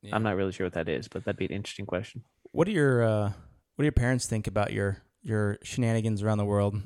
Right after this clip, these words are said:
Speaker 1: Do they, do they
Speaker 2: <laughs>
Speaker 1: think it's cool that you do this, or is you, like, do you worry your mom's sick that you're out in, uh,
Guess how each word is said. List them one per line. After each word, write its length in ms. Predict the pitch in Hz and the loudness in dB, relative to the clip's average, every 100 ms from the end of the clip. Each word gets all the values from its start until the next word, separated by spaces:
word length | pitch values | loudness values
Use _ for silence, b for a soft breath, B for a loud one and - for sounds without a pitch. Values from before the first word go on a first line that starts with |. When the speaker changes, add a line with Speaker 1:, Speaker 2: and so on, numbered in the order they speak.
| - | -2
Speaker 1:
Do 100 | 127 | 4
they, 240 | 123 117 | 6 6
do 100 | 117 | 4
they 300 | 117 123 117 | 4 6 6
Speaker 2:
<laughs> 20 | 110 | 4
Speaker 1:
think 200 | 139 120 | 4 2
it's 160 | - | 0
cool 280 | - 165 185 | 6 10 10
that 80 | 180 | 8
you 100 | 185 | 4
do 100 | 196 | 6
this, 240 | 196 180 | 6 8
or 120 | 131 | 8
is 100 | 120 | 8
you, 100 | 113 | 6
like, 120 | 110 107 117 | 2 0 2
do 80 | 123 | 4
you 100 | 113 | 8
worry 200 | 123 123 | 8 8
your 120 | 117 | 6
mom's 260 | 117 117 | 4 2
sick 300 | - 123 127 | 2 2 2
that 280 | - 113 113 | 0 -2 0
you're 240 | 113 107 - | 2 0 2
out 240 | 113 110 | 2 2
in, 120 | 101 | -2
uh, 260 | - 90 | -8 -10